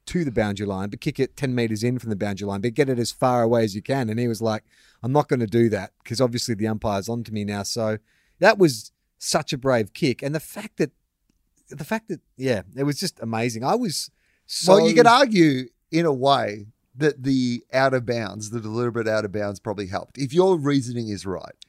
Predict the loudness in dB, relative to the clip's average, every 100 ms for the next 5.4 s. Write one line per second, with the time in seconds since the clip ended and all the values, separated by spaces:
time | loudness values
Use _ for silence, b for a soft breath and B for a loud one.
0 | -14 -12 -8 -6 0 0 2 -2 0 -2
1 | -2 -10 _ -2 2 2 2 0 0 -2
2 | -4 -2 -2 -4 -8 -6 -6 -4 -6 -6
3 | -10 -10 -14 -12 -12 -10 -8 -8 -8 -8
4 | -8 -8 -10 -8 -8 -8 -10 -8 -6 -6
5 | -8 -12 -12 -16